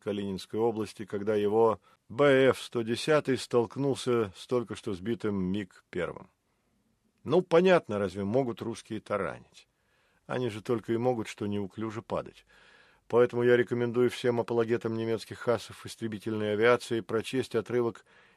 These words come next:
из дневника министра пропаганды Рейха доктора Геббельса.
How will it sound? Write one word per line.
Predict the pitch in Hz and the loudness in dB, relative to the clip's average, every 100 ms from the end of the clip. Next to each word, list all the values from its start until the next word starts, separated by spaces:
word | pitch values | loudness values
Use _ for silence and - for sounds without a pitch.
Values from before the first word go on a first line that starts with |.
| _ | _
из | 127 113 | -4 -4
дневника | 95 120 117 117 - 135 | -2 -2 0 -2 2 4
министра | 127 123 123 135 - 123 117 | 6 2 0 -2 -2 -4 -4
пропаганды | - 110 - 113 120 120 110 110 | -2 -4 -2 0 2 2 0 0
Рейха | 110 123 113 - 117 101 _ _ _ _ | 2 2 0 0 0 0 _ _ _ _
доктора | 101 90 131 - 123 120 117 | -8 2 2 2 4 4 4
Геббельса. | 90 110 101 69 - | 2 0 0 -2 -12